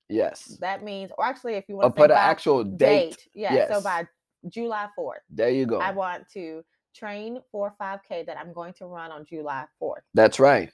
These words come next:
Speaker 1: A-, and
Speaker 2: Write
Speaker 1: it,
Speaker 2: it
Speaker 1: and
Speaker 2: out
Speaker 1: it
Speaker 2: like
Speaker 1: also,
Speaker 2: that.
Speaker 1: and it all, and then when you write it out like that, then you're gonna write down every day what you're gonna do.
Speaker 2: Yes.
Speaker 1: All right, Monday to, Monday, Wednesday, Fridays, or every day I'm gonna take ten minutes and go to the gym or go outside and run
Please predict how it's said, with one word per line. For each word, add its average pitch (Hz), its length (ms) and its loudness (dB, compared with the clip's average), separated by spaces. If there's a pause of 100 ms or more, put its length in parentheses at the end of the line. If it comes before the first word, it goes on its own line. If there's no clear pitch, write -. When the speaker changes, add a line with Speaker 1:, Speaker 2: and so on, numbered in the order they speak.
Speaker 1:
A-, 123 200 4
and 135 140 2
Speaker 2:
Write 214 140 6
Speaker 1:
it, - 20 4
Speaker 2:
it 269 80 2
Speaker 1:
and 247 160 4
Speaker 2:
out - 0 -
Speaker 1:
it 135 60 4
Speaker 2:
like 131 40 6
Speaker 1:
also, 147 260 6
Speaker 2:
that. 175 60 -2
Speaker 1:
and 123 180 -2
it 120 120 0
all, 135 220 4
and 127 180 0
then 147 420 4
when 135 240 0
you 143 140 2
write 143 240 4
it 139 100 6
out 156 200 6
like 123 220 4
that, 117 220 2
then 131 180 0
you're 139 100 0
gonna 127 260 0
write 113 340 2
down 123 260 0 (100)
every 160 540 2
day 139 300 2
what 123 240 0
you're 131 80 0
gonna 117 240 -4
do. 104 200 -2
Speaker 2:
Yes. 90 200 -8
Speaker 1:
All 127 160 8
right, 107 300 6 (420)
Monday 165 640 2
to, 165 320 -2
Monday, 151 340 0
Wednesday, 151 380 -2
Fridays, 156 560 2
or 113 160 -2
every 143 280 -2
day 139 120 2
I'm 139 100 -4
gonna 123 180 -6
take 113 340 -2 (120)
ten 165 300 -2
minutes 160 540 -4
and 120 140 -6
go 127 140 0
to 139 120 -4
the 131 160 -2
gym 135 460 -2
or 110 140 0
go 120 180 2
outside 123 840 0
and 107 380 -10 (200)
run 127 480 -4